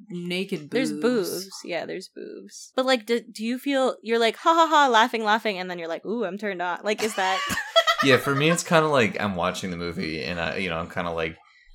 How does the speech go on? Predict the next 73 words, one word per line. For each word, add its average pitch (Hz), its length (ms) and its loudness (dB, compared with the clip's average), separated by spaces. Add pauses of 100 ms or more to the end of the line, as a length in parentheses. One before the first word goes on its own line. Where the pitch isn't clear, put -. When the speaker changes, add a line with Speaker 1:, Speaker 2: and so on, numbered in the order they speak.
(120)
Speaker 3:
I'm 92 160 -4
writing 87 260 2
notes 82 280 -6
down, 85 260 -4
and 82 100 -8
then 82 60 -6
I'm 85 180 -6
like, 92 160 -10
"Ha, 143 140 2
ha, 131 120 4
ha, 117 200 2
funny, 107 340 0
funny," 104 460 0
and 90 160 -2
then 87 100 -4
it 85 140 -2
occurs 92 480 2
to 69 80 -10
me 58 200 -10 (260)
Speaker 1:
<laughs> - 180 -20
Speaker 3:
that 85 180 2
I'm 80 80 -8
turned - 340 -12
on. - 440 -12
And 906 100 4
it's, 605 140 2 (100)
it's, - 300 -8
it's - 120 -2
a - 40 2
lot 127 240 4
like 90 260 0
that. - 200 -4
Speaker 1:
He 233 80 -4
circles 226 520 2
turned 185 280 -8
on 165 140 0
on 170 60 -4
Speaker 3:
I - 100 2
Speaker 1:
his 180 120 2
Speaker 3:
cir-, 165 80 12
Speaker 1:
little, 160 140 12
Speaker 3:
I 147 40 12
have 214 160 12
a - 40 8
Speaker 1:
on 240 60 6
his 220 120 2
little 214 260 6
worksheet 214 500 10
that 196 160 6
he's 196 140 4
carrying 165 420 0
Speaker 3:
<laughs> - 0 -
I - 40 2
Speaker 1:
with 143 80 8
Speaker 3:
have 180 80 8
a 180 40 4
Speaker 1:
him. 180 100 4
Speaker 3:
little 214 140 2
sheet 110 360 0
I 95 120 4
printed - 360 -4
out. - 260 -4 (260)
Speaker 2:
Jane, 240 240 2
I 220 140 2
may 220 260 0
have 285 140 -2
to 320 80 0
ask 196 300 0
you 220 80 -4
to 220 40 -6
send 202 160 -4
me 190 100 -6
that, 180 240 -4